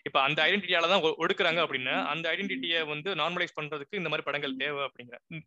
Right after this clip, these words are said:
இந்த நீட் என்ன இருக்கு, தேவை என்ன இருக்கு அப்படின்னு கேக்குறப்ப, ஒரு ஜூஸ் பத்தி ஒரு ஹாலோகாஸ்ட் படம் வர்றப்பயோ, ஒரு பிளாக்ஸ் பத்தி இந்த,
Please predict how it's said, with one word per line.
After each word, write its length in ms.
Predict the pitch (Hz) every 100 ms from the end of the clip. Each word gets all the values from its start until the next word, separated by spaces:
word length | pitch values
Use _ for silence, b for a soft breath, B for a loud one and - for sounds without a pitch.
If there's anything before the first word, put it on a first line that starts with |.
| _
இந்த 180 | 156 147
நீட் 220 | 160 226
என்ன 160 | 180 175
இருக்கு, 240 | 156 160
தேவை 260 | 165 196 190
என்ன 120 | 160
இருக்கு 180 | 170 160
அப்படின்னு 220 | 147 143
கேக்குறப்ப, 340 | 147 147 131 127 127 196 - - B B B -
ஒரு 140 | 160 156 143
ஜூஸ் 400 | 135 196 233 - -
பத்தி 280 | 180 165 180
ஒரு 240 | 170 160
ஹாலோகாஸ்ட் 440 | 147 170 185 165 -
படம் 180 | 151 143
வர்றப்பயோ, 440 | 139 - 135 156
ஒரு 120 | 160 139
பிளாக்ஸ் 360 | 143 185 -
பத்தி 180 | 156 160
இந்த, 160 | 151